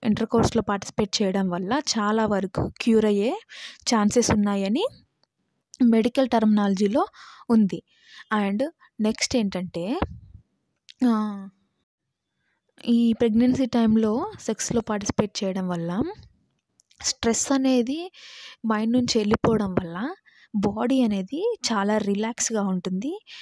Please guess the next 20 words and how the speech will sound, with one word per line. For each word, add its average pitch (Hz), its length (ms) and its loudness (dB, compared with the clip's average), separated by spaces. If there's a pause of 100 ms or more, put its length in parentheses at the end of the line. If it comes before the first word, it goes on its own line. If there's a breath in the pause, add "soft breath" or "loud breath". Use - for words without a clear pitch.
(240 loud breath)
And 202 260 0 (540 loud breath)
ప్రెగ్నెంట్ 233 420 2
ఉమెన్ 240 260 2
చాలా 214 300 -2 (160)
యాక్టివ్గా 233 580 2
ఉంటారు. 202 520 0 (840 loud breath)
ఎక్సర్‌సైజెస్ 247 680 2 (100)
చేసినా 233 500 2 (220)
చేయకపోయినా 226 640 0
కూడా 233 320 -4
చాలా 220 340 -4 (140)
యాక్టివ్గా 214 560 0
ఉంటారు. 202 440 -4 (680 loud breath)
ఆ, 233 60 4 (120)
మీకు 233 300 0
బేబీ 226 320 2
బర్త్ 233 440 -4 (160)
చాలా 220 300 -2 (120)
ఈజీ 226 320 0
అవుతుంది. 190 520 -4